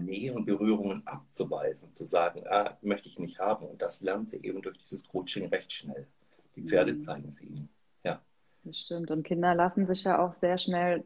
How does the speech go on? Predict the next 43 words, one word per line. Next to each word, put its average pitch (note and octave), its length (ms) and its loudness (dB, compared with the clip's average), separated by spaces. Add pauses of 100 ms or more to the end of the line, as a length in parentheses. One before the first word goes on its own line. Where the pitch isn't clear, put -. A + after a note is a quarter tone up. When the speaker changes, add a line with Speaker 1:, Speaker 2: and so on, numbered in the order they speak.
(120)
Speaker 2:
drauf E3+ 280 2
ein, E3+ 360 2
ne? E3 180 0
Weil D#3+ 200 0
das E3 180 2
Speaker 1:
Mhm. - 40 -2
Speaker 2:
ist - 140 -6
ja F3+ 140 2
so E3+ 120 -4
dieses E3 380 -6
kindliche, F3+ 600 0
offene F3 520 0
und E3 340 -2
im, E3+ 300 2 (100)
im E3 320 -4
intuitive F#3 840 4 (300)
haben G#3 180 12
sie F3+ 80 12
ja D#3+ 140 12
eigentlich E3 380 6
noch E3+ 180 0
in F#3 200 4
sich, D3+ 340 0
ne? D#3+ 240 -4
Speaker 1:
Ja, C#3 240 6 (440)
das D3+ 120 -2
ist C#3 80 6
richtig. C#3 260 2
Speaker 2:
Ja, E3+ 240 -4 (180)
Speaker 1:
Das - 240 0
ist - 160 -4
das F#3 100 -2
Speaker 2:
schön. - 0 -
Speaker 1:
Schöne. F3+ 240 -4 (1600)
Speaker 2:
Was G3+ 200 6
ist C#4+ 100 6
denn B3+ 100 12
dir A#3+ 140 12
besonders A3 460 8
wichtig F#3+ 420 4
bei F3+ 100 2
deiner F3 280 2
Arbeit? F3 480 -2